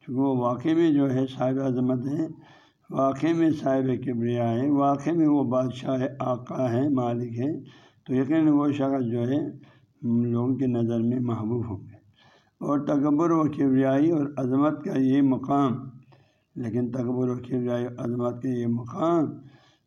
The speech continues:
جو ہے علی الاطلاق، یعنی ہر لحاظ سے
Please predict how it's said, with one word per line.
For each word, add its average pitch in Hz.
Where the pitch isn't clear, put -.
جو 139
ہے 147
علی 143
الاطلاق، 143
یعنی 135
ہر 156
لحاظ 131
سے 139